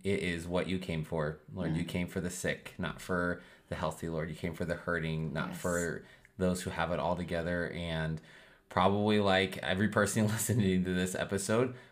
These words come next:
Speaker 1: we are just two people, uh,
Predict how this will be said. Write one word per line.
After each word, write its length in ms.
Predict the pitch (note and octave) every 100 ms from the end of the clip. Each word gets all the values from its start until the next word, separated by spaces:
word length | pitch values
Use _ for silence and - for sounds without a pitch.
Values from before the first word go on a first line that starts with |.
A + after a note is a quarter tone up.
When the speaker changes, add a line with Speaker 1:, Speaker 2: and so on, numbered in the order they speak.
| -
Speaker 1:
we 220 | F#2 F#2+
are 140 | G2+ F2+
just 480 | F2+ - - -
two 340 | - G#2 G2+ G2+
people, 680 | - F#2+ F#2 F#2 F2+ F#2 - - _
uh, 360 | - E2+ E2